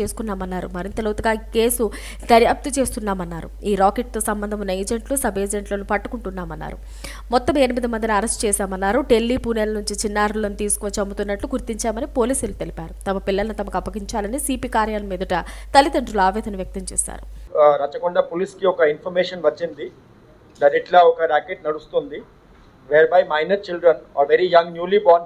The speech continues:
Speaker 2: children within a very, you know, very young, sometimes as young as one month or even up to one, one month to two years, వాళ్ళకి కొంచెం వేరే, ఆ, ఆ, రాష్ట్రం నుంచి ఇక్కడ తీసుకుంటున్నారు. ఇక్కడ నుంచి ఇది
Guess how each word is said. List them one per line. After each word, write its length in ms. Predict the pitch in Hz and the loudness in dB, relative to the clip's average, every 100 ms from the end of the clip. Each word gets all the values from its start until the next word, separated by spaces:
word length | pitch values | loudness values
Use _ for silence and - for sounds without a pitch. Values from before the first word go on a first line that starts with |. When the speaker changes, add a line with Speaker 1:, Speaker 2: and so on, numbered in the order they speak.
| 160 | -4
Speaker 2:
children 300 | 156 160 131 - - | 0 2 2 -4 -12
within 200 | 147 160 165 - - - - | -2 -2 -2 -14 -20 -20 -2
a 80 | 139 | 4
very, 160 | 165 180 | 4 4
you 240 | 175 160 | -4 -2
know, 140 | 170 151 | 4 4
very 140 | 185 | 4
young, 220 | 175 170 180 - - - - - - | 2 0 0 -18 -20 -20 -20 -20 -4
sometimes 360 | 151 160 175 180 - - 156 | -4 4 4 4 -4 4 4
as 60 | 165 165 | 6 4
young 140 | 170 | 2
as 360 | 170 170 - 151 | 4 2 2 -2
one 100 | 165 | 2
month 220 | 151 - - - - - - | 0 -2 -10 -20 -20 -20 2
or 80 | 147 | 2
even 300 | 147 156 170 | 4 -4 -2
up 100 | 165 | -2
to 160 | - 170 | -2 0
one, 380 | 156 151 - 151 | 4 2 2 0
one 80 | |
month 180 | 170 165 | 2 -2
to 80 | 170 | -4
two 180 | - 170 | -6 -2
years, 420 | 170 139 - - - - - - - - 147 | 2 2 0 -14 -20 -20 -20 -20 -20 0 4
వాళ్ళకి 260 | 170 175 | 4 2
కొంచెం 300 | 196 185 190 | -6 -4 2
వేరే, 360 | 170 156 170 196 | 2 8 8 8
ఆ, 100 | 175 | 6
ఆ, 220 | - 156 - - 139 | 4 -6 -10 -12 -4
రాష్ట్రం 380 | 135 147 - 185 | 0 0 4 4
నుంచి 380 | 180 - 180 151 - - - - - - - - 160 | 4 -6 -8 -8 -10 -20 -20 -20 -20 -20 -20 -12 -8
ఇక్కడ 200 | 151 190 | 6 6
తీసుకుంటున్నారు. 840 | 185 156 190 185 190 170 156 - - - - - - - - - _ _ _ - | 6 -2 -6 -4 2 4 4 2 -6 -20 -20 -20 -20 -20 -20 -20 _ _ _ -4
ఇక్కడ 160 | 170 202 | 4 6
నుంచి 380 | 202 196 208 247 349 - | 4 0 -2 -2 -4 -16
ఇది 340 | 160 170 170 | -10 -6 -4